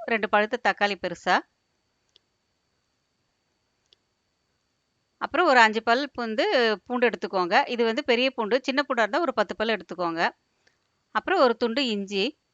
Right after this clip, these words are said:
அப்புறம் பெருஞ்சீரகம் சொல்லுவோம் இல்லைங்களா, சோம்பு, அது வந்து ஒரு டீஸ்பூன் அளவுக்கு எடுத்திருக்கேன். கொஞ்சம் கருவேப்பிலை, கொஞ்சம் கொத்தமல்லி, மல்லித்தழைன்னு சொல்லுவாங்க இல்லையா, அது. இப்ப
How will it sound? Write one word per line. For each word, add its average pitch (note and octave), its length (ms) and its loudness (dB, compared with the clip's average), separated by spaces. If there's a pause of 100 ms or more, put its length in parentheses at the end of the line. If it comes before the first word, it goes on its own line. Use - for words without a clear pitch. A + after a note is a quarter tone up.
(2500)
அப்புறம் C#4+ 260 0
பெருஞ்சீரகம் C4+ 560 4
சொல்லுவோம் G#3+ 240 0
இல்லைங்களா, G3 300 4
சோம்பு, A3+ 420 0 (420)
அது A#3 180 4
வந்து C4 220 -2
ஒரு A3+ 180 0
டீஸ்பூன் G#3+ 380 -4
அளவுக்கு G#3 260 -2
எடுத்திருக்கேன். F3+ 460 -6 (2000)
கொஞ்சம் B3 260 -2
கருவேப்பிலை, A#3+ 540 4
கொஞ்சம் B3 300 -4
கொத்தமல்லி, F3+ 440 -2 (840)
மல்லித்தழைன்னு A#3 500 0
சொல்லுவாங்க G3 300 -2
இல்லையா, B3 260 -2
அது. F3+ 240 -4 (1160)
இப்ப A#3 160 -4